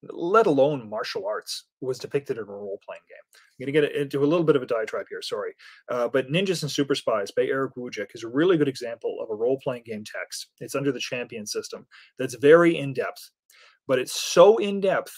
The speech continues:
you would need to know martial arts in order to know how to play, really, from a tactical perspective. Like, yeah, you can just learn Champions, but, like, uh, t-, in order to really understand what he's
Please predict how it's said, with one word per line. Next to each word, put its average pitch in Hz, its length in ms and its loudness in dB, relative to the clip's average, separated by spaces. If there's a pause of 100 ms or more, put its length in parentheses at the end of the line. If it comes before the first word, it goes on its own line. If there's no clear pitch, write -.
(180)
you 139 280 -6
would 170 120 -2
need 156 160 -2
to 143 80 -4
know 147 140 0
martial 135 360 0
arts 117 260 2
in 131 140 -6
order 127 220 -2
to 127 120 -14
know 123 160 -4
how 120 100 -6
to 113 80 -6
play, - 440 -6
really, 131 420 -4
from 123 140 -6
a 120 60 -8
tactical 113 520 -10
perspective. - 520 -10
Like, - 160 -2
yeah, 131 100 0
you 104 100 -8
can 101 120 -18
just - 220 -18
learn 101 140 -12
Champions, 90 440 -14
but, 120 160 -6
like, 110 240 -6 (400)
uh, 104 320 -4 (160)
t-, - 100 -10
in 143 80 -4
order 147 200 4
to 139 100 -2
really 135 240 2
understand 120 400 -6
what 117 140 -2
he's 104 120 -12